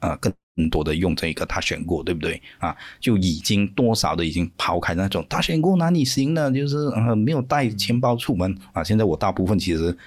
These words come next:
钱包里头还真的是没纸钞的。那我觉得，呃，马来西亚人肯定已经习惯了这样子的新的模式。那，呃，大家换一个想法吧，OK？我们先抛开，啊，钱就是要长成是有那种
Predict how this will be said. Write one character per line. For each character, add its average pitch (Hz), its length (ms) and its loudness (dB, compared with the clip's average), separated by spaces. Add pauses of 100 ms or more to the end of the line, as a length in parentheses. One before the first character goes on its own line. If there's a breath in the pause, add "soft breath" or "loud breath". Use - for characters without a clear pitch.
(260 loud breath)
钱 107 160 2
包 95 100 4
里 78 80 -2
头 85 160 0
还 92 220 -2
真 85 200 0
的 80 80 2
是 82 60 2
没 95 200 4
纸 - 220 -4
钞 87 300 0
的。 - 140 -2 (380 loud breath)
那 151 140 2
我 92 120 4
觉 98 120 2
得， 98 200 2 (100)
呃， 87 260 0
马 85 140 -2
来 90 80 2
西 92 100 0
亚 110 60 4
人 92 180 4 (120)
肯 82 220 -2
定 120 120 4
已 - 60 2
经 87 180 0
习 80 220 -2
惯 90 200 0
了 78 60 0
这 98 100 -4
样 87 80 2
子 - 160 -6
的 78 120 -4
新 80 260 0
的 80 80 0
模 - 260 -6
式。 - 240 0 (540 loud breath)
那， 190 340 4 (100)
呃， 107 340 4
大 170 120 -2
家 143 120 0
换 131 200 0
一 110 60 4
个 110 100 0
想 - 380 -2
法 - 240 0
吧， - 120 -2
OK？ 98 320 0
我 85 120 2
们 104 80 4
先 127 160 4
抛 117 220 2
开， 123 280 2 (140)
啊， 85 260 -4 (280)
钱 92 500 0
就 135 100 0
是 123 140 0
要 92 100 2
长 - 240 -4
成 78 240 -2
是 82 340 0
有 80 240 -2
那 92 140 2
种 - 240 -6